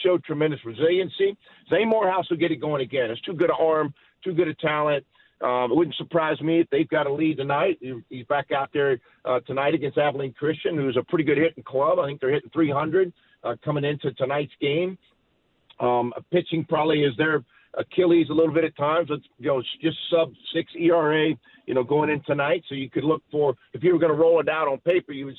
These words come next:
say it's gonna be a pretty offensive game tonight, possibly. Um, and so, uh, and then Mitchell go to mound for Texas. I, again, you guys saw him, and I think that young man has a, you know, a really good, talented young arm.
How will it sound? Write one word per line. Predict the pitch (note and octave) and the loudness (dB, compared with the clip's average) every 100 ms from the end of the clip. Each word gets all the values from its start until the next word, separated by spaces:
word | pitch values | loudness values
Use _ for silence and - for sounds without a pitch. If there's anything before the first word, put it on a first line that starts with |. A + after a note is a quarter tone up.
| - | -6
say | D3 C3+ - _ - | -2 -2 -6 _ -14
it's | A#2 | -4
gonna | D#3+ C#3+ | -2 -2
be | C#3+ | 0
a | B2+ | -2
pretty | - D#3+ D3 | -2 -4 -2
offensive | C3+ - C#3+ - A#2+ | -4 -4 -8 -8 -12
game | G2+ C3 D3 | -6 -6 -6
tonight, | C#3+ C#3+ C#3 | -6 -6 -4
possibly. | C#3 C3+ D#3+ C3+ F3+ _ _ - | -6 -6 -8 -6 -8 _ _ -16
Um, | - A#2+ A#2+ A#2+ A2+ - | -6 -2 0 0 -2 -2
and | D3 - | -2 2
so, | F#3 F3 D#3+ _ _ - | 4 4 2 _ _ -4
uh, | D#3 - | -2 0
and | G3 | 0
then | G#3 G#3 | 0 4
Mitchell | A#3+ B3 D4+ | 2 2 0
go | G#3 G3+ | 2 0
to | |
mound | G3 G3+ G3 | 0 0 0
for | E3 | -2
Texas. | G3 D#3+ C3+ | -2 -2 0
I, | D#3+ F3 | 0 0
again, | D#3 F#3+ E3+ | 0 2 0
you | F#3 | 0
guys | G#3 E3+ - | 0 0 2
saw | F3 F3 | 2 4
him, | D#3+ | 2
and | C#3+ A#2+ - - | -2 -6 -14 -10
I | - | -4
think | F#3 E3+ | -2 0
that | E3+ | 0
young | E3 E3+ | 2 2
man | E3 D#3 | 4 2
has | |
a, | C3 C3 - _ D3 | 0 -6 -12 _ -2
you | |
know, | C#3 B2 - - A#2 | 2 2 0 -6 -6
a | |
really | A#2+ G3+ F3 | 0 2 2
good, | C3 E3 D3+ - | 2 0 0 -2
talented | D3+ D#3+ C#3+ C3+ A#2+ | -4 -4 -4 -8 -2
young | D3+ C#3+ | 0 2
arm. | C#3+ D3 D#3 D3 | 0 2 0 -2